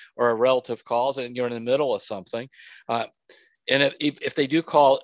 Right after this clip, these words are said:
even if you d-, you don't take the call, just send them a text back and say, "Look, I'm in the middle of something, but can I call you at eight o'clock?" You know, around there. That's the way we do it, good, for respect for, for people. So that's, you know, that's what it, what it's built on. And, and there's a lot of other good comments from,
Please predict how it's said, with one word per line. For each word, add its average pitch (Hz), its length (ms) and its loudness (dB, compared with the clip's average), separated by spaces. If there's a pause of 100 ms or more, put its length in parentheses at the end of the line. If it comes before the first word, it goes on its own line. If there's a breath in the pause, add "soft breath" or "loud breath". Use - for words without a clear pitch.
even 165 200 -2
if 143 140 -4
you 131 80 -8
d-, 127 220 -16
you 123 80 -10
don't 139 160 2
take 127 160 -4
the 123 80 -14
call, 123 160 -2
just 107 160 -10
send 139 100 2
them 127 80 -6
a 110 60 -14
text - 340 -8
back 120 320 -4
and 98 100 -12
say, 107 200 -6
"Look, 117 180 -2 (320 loud breath)
I'm 117 140 -6
in 123 80 -2
the 123 60 -6
middle 131 300 4
of 110 80 0
something, 113 380 -4
but 107 160 -2 (260 loud breath)
can 131 140 -4
I 120 100 0
call 123 300 4
you 117 160 4
at 113 100 4
eight 107 140 4
o'clock?" 92 380 -10 (140)
You 101 120 -12
know, 92 160 -12
around 98 280 -4
there. 90 220 -10 (440 loud breath)
That's 147 400 2
the 180 80 0
way 147 160 4
we 120 140 0
do 131 120 0
it, 123 140 -6
good, 135 160 -4 (260)
for 123 140 -4
respect 135 480 -2
for, 104 300 -6 (180)
for 104 160 -8
people. - 400 -12
So - 180 -4
that's, 190 320 0 (480 loud breath)
you 139 100 -4
know, 127 120 2
that's 135 240 2
what 123 100 -4
it, 123 140 0
what 120 140 -4
it's - 100 -16
built 117 340 -2
on. 113 240 -4
And, 113 180 -10
and 139 140 -10
there's 147 160 4
a 143 60 0
lot 127 260 4
of 113 120 0
other 113 260 0
good 104 260 -6
comments 101 500 -10
from, 92 240 -10